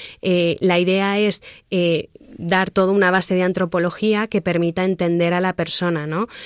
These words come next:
Y, y el objetivo del programa sea que, pues, que salgas sabiendo atender persona a persona, ¿no? No, no patología a patología.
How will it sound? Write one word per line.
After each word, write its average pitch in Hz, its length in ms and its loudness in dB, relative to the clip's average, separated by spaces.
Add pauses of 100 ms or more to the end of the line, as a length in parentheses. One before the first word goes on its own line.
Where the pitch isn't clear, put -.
(160)
Y, 175 360 0
y 185 80 2
el 180 80 4
objetivo 170 260 0
del 175 80 0
programa 190 380 2
sea 202 380 -2
que, 180 140 -4
pues, - 200 -6
que 185 100 -2
salgas 196 400 2
sabiendo 185 320 0
atender 202 380 -2
persona 185 480 0
a 190 60 0
persona, 180 520 0
¿no? 180 140 -2
No, 175 240 -2
no 196 140 0
patología 190 580 0
a 180 40 -2
patología. 180 600 0